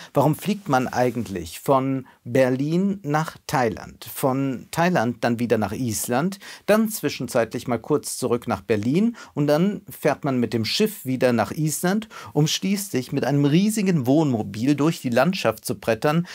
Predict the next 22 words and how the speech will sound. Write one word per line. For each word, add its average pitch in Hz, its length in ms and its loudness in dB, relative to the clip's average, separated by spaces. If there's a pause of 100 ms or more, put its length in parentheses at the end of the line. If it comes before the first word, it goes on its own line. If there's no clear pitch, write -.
(200)
weil 139 420 2
dort 139 400 -2
die 135 80 -2
Natur 131 420 -2
ja 110 160 4
noch 107 180 0
so 120 140 -2
herrlich 107 380 0
unberührt 113 640 0
ist. - 400 -8 (300)
Ähm, 139 400 -4
warum 147 1000 2 (240)
macht 143 300 -2
man 160 160 -2
das, 190 340 -2
wenn 139 120 2
man 143 200 2
zugleich 160 880 0
bei 131 720 2
den 127 360 -2
Vereinten 160 400 -2
Nationen 156 880 0